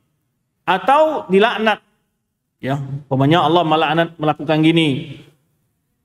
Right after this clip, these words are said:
Atau Rasulullah melaknat pelakunya.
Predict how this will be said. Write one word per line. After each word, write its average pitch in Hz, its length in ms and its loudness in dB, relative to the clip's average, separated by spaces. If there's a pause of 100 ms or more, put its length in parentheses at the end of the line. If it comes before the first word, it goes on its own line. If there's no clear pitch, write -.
(760)
Atau 165 240 0
Rasulullah 165 340 0
melaknat 156 800 -2 (560)
pelakunya. 151 680 0